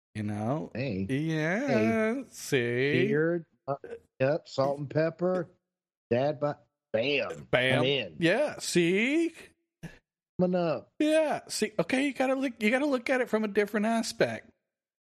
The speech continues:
Speaker 2: See, a-, and you, and that's the sad, good and, g-, good and bad part, because you're hoping that they're gonna be positively thinking. You know?
Speaker 1: Yes.
Speaker 2: That's one of the things that I really struggle with, too, on the text beginnings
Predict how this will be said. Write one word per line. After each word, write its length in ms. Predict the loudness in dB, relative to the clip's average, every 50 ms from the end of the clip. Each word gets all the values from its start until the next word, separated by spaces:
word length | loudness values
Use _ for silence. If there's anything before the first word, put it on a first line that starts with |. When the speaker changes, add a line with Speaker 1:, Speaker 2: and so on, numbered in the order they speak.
| -10 -10 -6 -4 -4
Speaker 2:
See, 320 | -2 -2 -2 -4 -8 -12 -18 _ _ _ _ _ _ _ _ _ _ -2
a-, 140 | -2 0 0 0
and 120 | 2 2
you, 120 | 0 -2 -2 -6
and 100 | -8 -2 0
that's 280 | 0 0 0 -2 -4
the 80 | -6 -6
sad, 340 | 0 0 0 0 0 -4 -8 -14 -20 _ _ _ _ _ _
good 140 | 2 2 2
and, 140 | 0 -6 -8 -8 -8 -6
g-, 60 | -6 -6 -2
good 160 | -2 -2 -2
and 80 | 0 -2
bad 240 | -2 -2 -2 -4 -4
part, 240 | -4 -4 -2 -2 -4
because 320 | -6 -2 0 0 0 0
you're 160 | -2 -4 -2 0
hoping 280 | 0 -2 0 -2 -4 -2
that 160 | -2 -4 -2
they're 140 | -2 -2 -2
gonna 200 | -2 -2 -2 -2
be 160 | -2 -2 -4
positively 840 | -4 -6 -4 -2 0 0 0 0 -2 -2 -4 -4 -2 -2 -4 -6 -6
thinking. 680 | -2 -2 -2 -2 -2 -4 -6 -6 -6 -6 -8 -10 -12 -14 _ _ _ _ _ _ _ _ _ _ _ _ _ _ _ _ _ _
You 60 | -2 0
know? 360 | 0 0 0 -2 -4 -6 -8 0
Speaker 1:
Yes. 480 | 2 2 2 2 0 -4 -12 -18 -4 0
Speaker 2:
That's 200 | 2 2 2 2
one 160 | 0 0 0 0
of 60 | -2
the 60 | -4
things 300 | -4 -4 -4 -4 -4 -2
that 120 | -2 0 0
I 260 | 2 0 -2 -2 -4 -8 -14 -4
really 260 | -2 0 0 0 -2
struggle 440 | -4 -4 -2 0 0 0 0 -2 -2
with, 240 | 0 -2 -2 -4 -4
too, 340 | -2 0 0 0 0 -2 -2
on 120 | -2 -2 -2
the 80 | -4
text 420 | -4 -2 0 0 0 0 -4 -4 -2
beginnings 720 | -2 -2 0 -2 -2 -2 -2 -4 -6 -8 -8 -10 -12